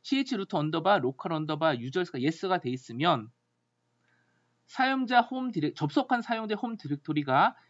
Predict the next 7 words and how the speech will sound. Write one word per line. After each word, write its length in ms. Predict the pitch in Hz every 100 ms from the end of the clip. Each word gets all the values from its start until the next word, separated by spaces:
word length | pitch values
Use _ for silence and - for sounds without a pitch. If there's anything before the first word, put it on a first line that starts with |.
| _
에프티피 560 | 131 135 240 240 240 226
디렉토리의 500 | 160 151 - 170 175
최상위 600 | - 302 302 269 247 247
디렉토리가 480 | 143 147 - 139 151
됩니다. 420 | 113 107 - - _ _ _ _ _ _ _ _ _ _ _ _ _ _ _ _ _ _ _ _ _ _ _ _ _ _ _ _ -
그 100 | 196
다음에 380 | 196 196 254